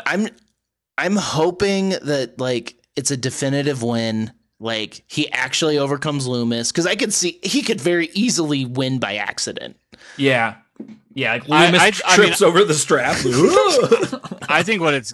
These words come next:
Speaker 3: I, I'm sure what the finish is if Grimes wins is, like, basically him getting, like, Loomis pulling him cl-, into him with the strap and him hitting the cave in, like,
Speaker 2: Oh, that
Speaker 3: off the, like, the slingshot front.
Speaker 1: Oh, yeah.
Speaker 2: Yeah.
Speaker 3: That'd be
Speaker 1: That's
Speaker 3: really sick.
Speaker 2: That's so
Speaker 1: if
Speaker 2: sick.
Speaker 1: that
Speaker 3: His
Speaker 1: does
Speaker 3: finish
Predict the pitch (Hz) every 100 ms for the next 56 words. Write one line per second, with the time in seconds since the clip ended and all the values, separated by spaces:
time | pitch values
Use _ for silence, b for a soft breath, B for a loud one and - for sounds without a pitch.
0 | - 139 156 127 139 139 110 B B B
1 | _ - - 180 165 143 127 113 120 -
2 | 120 107 110 104 101 _ - 107 101 90
3 | 104 107 107 104 - 104 90 95 95 _
4 | _ _ _ 147 135 139 120 131 123 123
5 | 127 110 101 - _ _ _ - 131 117
6 | - 127 127 123 117 - - 113 110 127
7 | 123 131 127 139 143 117 - 104 - 120
8 | 131 - - 120 107 98 110 107 98 98
9 | 117 104 95 - 104 92 92 90 87 -
10 | 71 62 57 - - - - - 139 120
11 | 131 123 113 - 117 113 - 104 92 -
12 | 233 180 143 127 123 - 214 202 - 196
13 | 117 98 - - 131 - 185 143 240 190
14 | 175 202 185 175 175